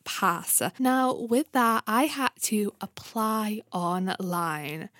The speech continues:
So when I was applying online, I had to write down all my details, my name, age,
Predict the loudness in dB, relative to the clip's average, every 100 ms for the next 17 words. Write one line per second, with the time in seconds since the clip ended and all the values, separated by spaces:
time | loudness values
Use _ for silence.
0 | -20 -10 -2 0 2 2 2 0 0 2
1 | 4 4 4 4 4 4 2 0 -2 -4
2 | -2 0 0 2 2 2 0 -2 0 0
3 | 0 2 4 4 2 -2 0 2 2 2
4 | 0 0 2 4 4 2 2 0 -2 -4
5 | _ -2 2 4 4 4 2 2 0